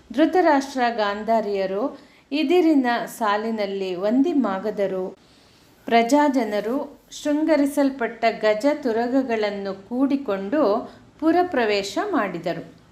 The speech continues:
ಹಸ್ತಿನಾವತಿಯ ಮಾರ್ಗಗಳು, ಗುಡಿ ಗೋಪುರಗಳು, ಮನೆ ಮಂದಿರಗಳು ಶೃಂಗರಿಸಲ್ಪಟ್ಟವು. ಪ್ರತಿ ಗೃಹದಲ್ಲಿಯೂ ಜನರು ವಿಶೇಷ ಹಬ್ಬವನ್ನು ಆಚರಿಸಿದರು. ಬಹು ದಿವಸಗಳ ನಂತರ ತಮ್ಮ ಕನಸು ನಿಜವಾದುದರಿಂದ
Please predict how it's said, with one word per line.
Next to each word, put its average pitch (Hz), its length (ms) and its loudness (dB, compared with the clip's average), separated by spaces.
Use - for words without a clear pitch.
ಹಸ್ತಿನಾವತಿಯ 214 800 2
ಮಾರ್ಗಗಳು, 190 1120 -4
ಗುಡಿ 247 300 2
ಗೋಪುರಗಳು, 208 840 0
ಮನೆ 196 300 0
ಮಂದಿರಗಳು 220 800 0
ಶೃಂಗರಿಸಲ್ಪಟ್ಟವು. 196 1400 -6
ಪ್ರತಿ 277 400 4
ಗೃಹದಲ್ಲಿಯೂ 262 840 0
ಜನರು 214 500 -2
ವಿಶೇಷ 226 640 -2
ಹಬ್ಬವನ್ನು 220 680 -2
ಆಚರಿಸಿದರು. 185 1000 -4
ಬಹು 226 340 2
ದಿವಸಗಳ 226 600 0
ನಂತರ 202 460 -4
ತಮ್ಮ 196 360 -4
ಕನಸು 226 560 -2
ನಿಜವಾದುದರಿಂದ 190 1120 -2